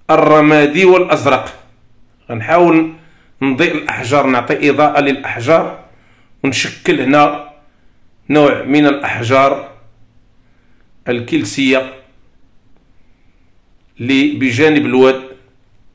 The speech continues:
كنحاول نصنع أحجار وصخور صغيرة.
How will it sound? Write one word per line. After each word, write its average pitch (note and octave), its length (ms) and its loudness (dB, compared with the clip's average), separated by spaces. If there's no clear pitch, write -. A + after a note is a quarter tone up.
كنحاول C3+ 440 0
نصنع B2+ 480 -6
أحجار B2 480 0
وصخور C3+ 560 -2
صغيرة. C3 680 -2